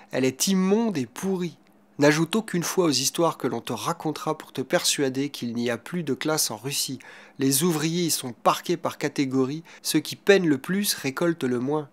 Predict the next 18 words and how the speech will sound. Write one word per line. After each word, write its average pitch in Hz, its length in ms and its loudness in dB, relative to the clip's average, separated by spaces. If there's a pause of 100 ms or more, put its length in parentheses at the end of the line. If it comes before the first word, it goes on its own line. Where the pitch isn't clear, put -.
Le 127 120 -4
communisme 185 760 2
ou - 20 -4
le 123 120 -8
socialisme 175 840 0
ont 131 60 -4
fait 139 180 -4
ici 139 340 0
banqueroute. 143 760 -4 (200)
Personne 185 480 4
ne 151 100 2
peut 151 200 2
y 143 40 2
résister, 135 640 -4 (340)
entre - 260 -12
parenthèses 120 520 -8
en 117 80 -8
Russie. 113 400 -10